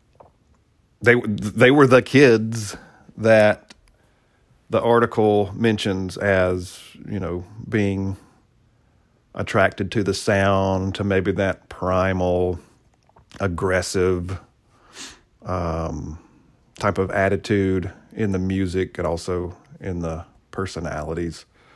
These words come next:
Um, I remember my friends really liked it, and I even back then, I, I just, I don't know. It, it was, <laughs> it wasn't something I was interested in. Um, the, the, the singing, I,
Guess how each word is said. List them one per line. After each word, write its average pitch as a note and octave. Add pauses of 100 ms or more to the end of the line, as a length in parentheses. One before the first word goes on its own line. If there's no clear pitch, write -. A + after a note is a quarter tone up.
(340)
Um, F#2 (1000)
I -
remember C3
my G2+
friends A#2+
really A2
liked G#2
it, D#2+
and F2+
I D3+ (520)
even D#3+
back E3+
then, A2+
I, G2+
I A2+
just, G#2 (840)
I C3+
don't E3
know. B2+
It, G#2
it A2
was, G#2 (160)
<laughs> -
it -
wasn't E3
something D#3+
I E3
was D#3
interested D3
in. A2 (500)
Um, A2+ (720)
the, A2
the, A2 (100)
the A2+
singing, D3+ (920)
I, G2+